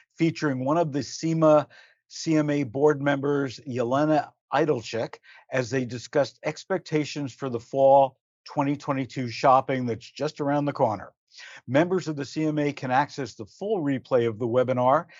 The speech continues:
in the resource library. Non-members can visit catman dot global to contact the association about membership.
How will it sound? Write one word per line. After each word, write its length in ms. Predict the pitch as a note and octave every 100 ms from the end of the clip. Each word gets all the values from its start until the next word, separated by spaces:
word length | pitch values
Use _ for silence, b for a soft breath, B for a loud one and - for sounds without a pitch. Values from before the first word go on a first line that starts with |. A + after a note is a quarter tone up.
| b A#2
in 80 |
the 100 | A#2+
resource 640 | A#2+ C#3 - B2+ A#2+ A2+ -
library. 600 | A#2 B2+ C#3 D#3 E3 D#3+
Non-members 720 | C3+ C#3+ D#3 D3+ D3+ D#3 C#3
can 200 | - B2+
visit 420 | A#2+ C#3+ C#3+ D3 - b b -
catman 600 | D3+ D#3+ - C#3+ D3 C3+
dot 300 | C3 B2+ C3+
global 680 | - C#3+ F3+ C3+ C#3+ E3 _
to 100 | -
contact 560 | B2+ C3+ C3 - B2+ -
the 140 | B2
association 800 | A#2 A#2 D3 C3+ C#3+ C3 A#2 C#3 B2+
about 320 | B2+ B2+ B2+
membership. 640 | D3 E3+ E3+ E3+ G#3+ A3